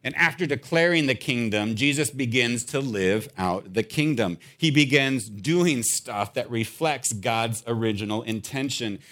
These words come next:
He goes around healing people, restoring them, feeding people, ministering with his grace. He begins to show us what this new creation looks like, how this world is supposed to be.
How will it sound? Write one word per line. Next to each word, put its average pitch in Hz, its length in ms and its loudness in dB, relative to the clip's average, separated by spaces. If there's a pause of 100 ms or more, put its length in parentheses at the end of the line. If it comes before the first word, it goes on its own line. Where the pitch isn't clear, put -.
(140)
He 135 100 -2
goes 127 280 0
around 127 380 2
healing 143 500 2
people, - 580 -4 (640)
restoring 143 840 0
them, 95 420 -10 (600)
feeding 151 720 0
people, - 600 -14 (320)
ministering 139 840 0
with 117 240 -2
his 127 320 2
grace. 110 680 -4 (260)
He 156 120 0
begins 160 380 2
to 147 100 -4
show 165 500 -2
us 143 240 -2
what 135 180 -2
this 127 200 -6
new 147 180 -2
creation 131 880 -6
looks 160 380 -8
like, 107 440 -12 (200)
how 147 120 -2
this 135 280 0
world 165 500 0
is 139 340 0
supposed 117 680 -6
to - 100 -14
be. 95 500 -8